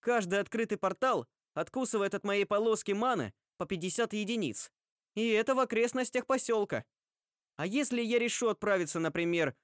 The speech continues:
в найденную нами пещеру, ценник вырастет в пять раз. Да и любое боевое заклинание — это пропасть энергии. Даже невинное запугивание сельских хулиганов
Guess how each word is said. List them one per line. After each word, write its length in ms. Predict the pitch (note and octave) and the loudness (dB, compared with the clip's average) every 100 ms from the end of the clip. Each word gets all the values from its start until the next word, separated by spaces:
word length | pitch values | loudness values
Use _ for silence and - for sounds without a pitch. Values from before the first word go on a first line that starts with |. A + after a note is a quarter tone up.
| _ | _
в 400 | C3 C#3+ C#3+ C#3+ | -8 -2 2 2
найденную 640 | D3 E3 F#3+ D#3 D#3 D3+ D3+ | 0 0 0 0 0 0 0
нами 260 | D#3 D3 | 0 0
пещеру, 640 | C3+ C3+ - B3+ C#4+ C#3 - _ _ _ | -2 -4 -4 0 2 0 -4 _ _ _
ценник 480 | - G3+ A#3+ C#4+ C#4 | -2 2 2 0 0
вырастет 580 | D#4 D#4 D4 D#4 D4+ - _ _ _ | 0 2 0 -2 -4 -6 _ _ _
в 140 | - | -14
пять 340 | - A#3 A#3+ | 0 2 4
раз. 460 | B3+ C4+ C4+ - - _ _ _ _ | 4 4 4 2 -6 _ _ _ _
Да 160 | B2+ D3+ | -2 2
и 60 | |
любое 320 | G#3 A#3+ D#4+ C4 | 2 2 2 2
боевое 380 | C#4 C4+ C#4+ | 2 4 2
заклинание — 680 | A#3+ B3 B3+ C#4 D4+ A3 C#3+ | 2 0 0 2 2 2 0
это 240 | C#3+ D#3 - _ | 0 -2 -2 _
пропасть 460 | A#3 C4+ A3+ F#3+ A#3+ | 0 0 0 0 0
энергии. 520 | B3 B3+ D3+ A#2 G2+ _ _ _ _ _ | 2 2 0 -2 -4 _ _ _ _ _
Даже 320 | A#2+ E3+ F3 G3 | -2 0 2 0
невинное 460 | G3 A#3 A#3 F#3+ | 2 0 2 0
запугивание 640 | F3 E3+ A3+ F#3+ F#3 F3+ E3+ | 0 -2 -2 0 0 0 0
сельских 420 | A#3 G#3+ - D3+ | 0 -2 -2 -2
хулиганов 640 | F#3 F3 F3+ C4 E3 - | 0 0 2 0 0 -6